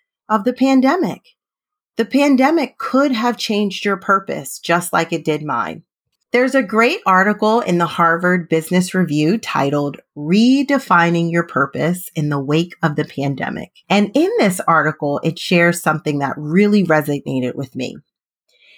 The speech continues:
This is what it reads. "What's beautiful and also quite brutal about the pandemic is that we all had to transition in some way.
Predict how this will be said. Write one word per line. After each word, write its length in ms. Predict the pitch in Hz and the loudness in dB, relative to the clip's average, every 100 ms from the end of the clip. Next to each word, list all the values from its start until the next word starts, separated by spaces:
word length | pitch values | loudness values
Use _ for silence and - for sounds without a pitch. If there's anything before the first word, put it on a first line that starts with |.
| _ - | _ -2
This 180 | 247 | 0
is 200 | 294 220 | 2 2
what 160 | 175 156 | 2 2
it 160 | 151 143 | -2 -8
reads. 500 | 135 - - - - _ _ _ _ _ | -10 -12 -16 -16 -16 _ _ _ _ _
"What's 320 | 196 196 - | 0 0 -8
beautiful 1040 | 156 180 247 320 254 180 156 143 139 - _ _ _ | -4 2 4 4 0 -2 -4 -2 -4 -6 _ _ _
and 220 | 175 170 - | -8 -8 -4
also 480 | 214 226 - 226 | -2 -2 -2 -2
quite 460 | 185 - - 165 - - | -4 -2 -2 -2 -6 -8
brutal 680 | 151 180 240 214 131 131 - _ _ 160 | 0 2 4 2 0 -4 -10 _ _ -4
about 360 | 160 170 175 | 0 0 0
the 80 | 175 | -4
pandemic 800 | - 156 151 156 175 277 349 - _ _ _ _ | -2 0 0 0 0 0 -2 -8 _ _ _ _
is 180 | 180 160 | -2 0
that 320 | 175 165 - _ | 0 0 -2 _
we 280 | 160 165 - - | -6 -6 -6 0
all 480 | 214 220 226 226 220 | 2 4 4 2 0
had 560 | - - 170 165 160 | -8 -6 0 0 0
to 120 | - 170 | -6 -12
transition 760 | - 156 151 151 143 147 143 - | -4 -4 -2 -6 -4 -8 -8 -10
in 140 | 139 | -10
some 320 | - 135 139 | -6 -6 -6
way. 340 | 139 - - | -6 -8 -10